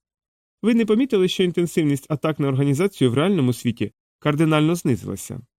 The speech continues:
О, так, вони дуже хитрі і підступні. Вони чудово розуміють, що організація — єдине джерело інформації про Господа, і чи не останній шанс на отримання технологій,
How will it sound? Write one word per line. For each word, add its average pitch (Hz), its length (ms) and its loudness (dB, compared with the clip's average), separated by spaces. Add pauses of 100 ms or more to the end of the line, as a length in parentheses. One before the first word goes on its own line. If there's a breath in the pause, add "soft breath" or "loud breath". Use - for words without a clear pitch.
(380)
О, 110 220 0
так, 101 260 -4 (360)
вони 117 360 2
дуже 110 300 -2
хитрі 104 340 -4
і 107 40 -4
підступні. - 600 -12 (420)
Вони 123 220 2
чудово 117 320 0
розуміють, 117 460 -2
що 120 120 -2
організація — 113 680 -4 (340)
єдине 120 420 2
джерело 117 380 0
інформації 117 580 -2
про 135 180 -4
Господа, 107 500 -8 (340)
і 117 80 -2
чи 131 140 -2
не 120 100 2
останній 117 420 -2
шанс 139 340 -2
на 117 80 0
отримання 113 480 -2
технологій, 123 680 -4